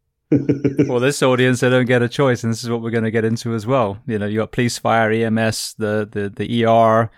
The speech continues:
Speaker 2: folk, and everyone else in the hospital. You know, they, they've signed up because, as you said, they're the caregivers, but we give them, you know, usually organizationally, the worst care as well. So we are,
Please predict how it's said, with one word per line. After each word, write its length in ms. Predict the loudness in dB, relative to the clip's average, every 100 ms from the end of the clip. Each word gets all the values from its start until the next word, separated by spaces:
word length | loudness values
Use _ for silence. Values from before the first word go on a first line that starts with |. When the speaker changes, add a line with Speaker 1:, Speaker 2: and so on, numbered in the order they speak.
| _ _
Speaker 2:
folk, 380 | -2 0 0 -2
and 100 | -4
everyone 260 | -4 -2
else 180 | -2 -4
in 60 | -4
the 60 |
hospital. 480 | -4 -4 -4 -4 -4 -12 _ _
You 80 | -4
know, 140 | -2
they, 400 | 2 2 4 0 -4 -18 -20 _ -2
they've 160 | -2
signed 320 | 2 2 4
up 180 | 4 2
because, 240 | 0 0 0
as 140 | -2
you 80 | -4
said, 320 | 0 2 2
they're 180 | 2 2
the 100 | 0
caregivers, 800 | 0 0 0 -2 0 -4 -6 -14 -10
but 500 | -8 0 2 2 -2 _ _ _ -6
we 260 | -2 -2
give 320 | 0 0 0
them, 420 | 0 2 2 0 -4 _
you 100 | -4
know, 40 | -2
usually 420 | 0 0 0 -2
organizationally, 1120 | 0 0 0 0 0 0 -2 -8 -8 -6 -8 -6
the 220 | 0 0
worst 400 | 2 0 -2 -6
care 300 | -4 -2 -4
as 140 | -6
well. 360 | -4 -4 -6 -8
So 240 | -4 -2 0
we 180 | 0
are, 220 | 2 0